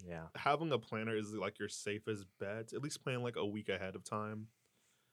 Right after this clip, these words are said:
Speaker 2: So that way, like, no assignments creep up on you. And, yeah, no one wants to be that guy. And it's like, like I said in the group me, it's like, "Oh, when is our paper due?" And then someone's like, "Oh, it's due tomorrow."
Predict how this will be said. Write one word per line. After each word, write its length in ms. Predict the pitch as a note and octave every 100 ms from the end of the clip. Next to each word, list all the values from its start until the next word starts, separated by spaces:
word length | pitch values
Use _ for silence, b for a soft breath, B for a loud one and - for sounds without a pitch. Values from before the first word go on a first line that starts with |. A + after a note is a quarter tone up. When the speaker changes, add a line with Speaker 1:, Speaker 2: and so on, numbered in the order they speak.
| _
Speaker 2:
So 120 | -
that 180 | A2 G#2
way, 120 | G#2+
like, 180 | G2 G2
no 180 | G2+ G2+
assignments 500 | G2 - G2 G2 F#2
creep 220 | - G#2
up 200 | G2 F#2
on 160 | G2 G2
you. 460 | G2 G2 G3 G3+ G3
And, 360 | - F2+ F#2 G2 - -
yeah, 140 | G#2
no 140 | G#2 A#2
one 120 | A#2
wants 160 | G#2+ -
to 80 | G2
be 120 | G2+
that 180 | G2 G2
guy. 200 | F#2+ F#2+
And 80 | F#2+
it's 160 | -
like, 180 | F2+ -
like 200 | - G#2+
I 20 | A2
said 240 | - G#2
in 60 | G2+
the 60 |
group 220 | G2 G#2 F#2+
me, 260 | F#2 F#2 - b b b
it's 100 | -
like, 140 | B2+
"Oh, 380 | C#3 D3 B2 G2+ - _ - B B B
when 100 | D3+
is 100 | E3+
our 60 | E3
paper 280 | D#3+ D#3+ A#2+
due?" 320 | G#2 G2+ G2+
And 100 | A2
then 60 | A#2
someone's 260 | C3+ A#2+
like, 140 | A2+ G#2+
"Oh, 80 | A#2
it's 80 | A2
due 120 | A#2+
tomorrow." 600 | G#2 G#2 G#2 G2 G2